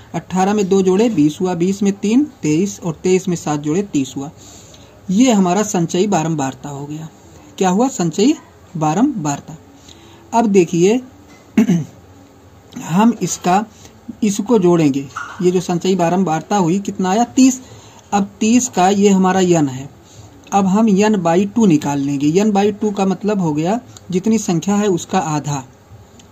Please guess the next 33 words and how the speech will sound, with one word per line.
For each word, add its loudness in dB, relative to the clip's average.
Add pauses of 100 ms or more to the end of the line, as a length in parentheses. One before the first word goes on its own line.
(180)
जितनी 0
संख्या -2
है, 0 (120)
संख्या -2
कितनी -2
आई? 0
तीस, 2 (140)
तीस -2
का -2
आधा -2
करेंगे -2
तो -6
कितना -2
आया? 0 (580)
पन्द्रह, 0
क्योंकि 0
हमें 2
जो 2
जो 2
formula -2
में 2
लगना। -2
अब 0
ये 2 (120)
पन्द्रह 0
जो 0
आया, -4 (520)
इस -2
पन्द्रह 2
को -2
हम 0
देखेंगे 0
कि -6